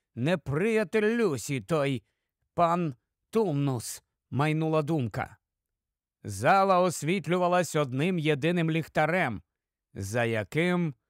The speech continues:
у напівтемряві сиділа сама чаклунка. «Та от і я, о, ваше величносте», поспішив доповісти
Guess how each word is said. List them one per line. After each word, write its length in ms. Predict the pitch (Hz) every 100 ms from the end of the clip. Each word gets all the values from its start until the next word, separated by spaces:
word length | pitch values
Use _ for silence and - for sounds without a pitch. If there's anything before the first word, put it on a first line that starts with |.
| _ _ _
у 180 | 110 160
напівтемряві 1120 | 165 135 139 123 - 180 185 180 180 175 180
сиділа 800 | 151 - 135 113 143 165 165 160
сама 640 | - 139 127 135 151 151 - _ _ _ _ _ -
чаклунка. 1080 | - 156 - 160 160 156 127 147 101 82 _ _ _ _ _ _ -
«Та 340 | 170 214 196 - _ _ _
от 240 | 208 254 247
і 160 | 254
я, 280 | 240 214 208 - _ -
о, 400 | 180 202 208 220
ваше 360 | 262 240 -
величносте», 920 | 202 247 233 143 208 175 - 208 170 165 _ _ _
поспішив 640 | 156 - - 165 - 156
доповісти 680 | 135 139 156 151 - 156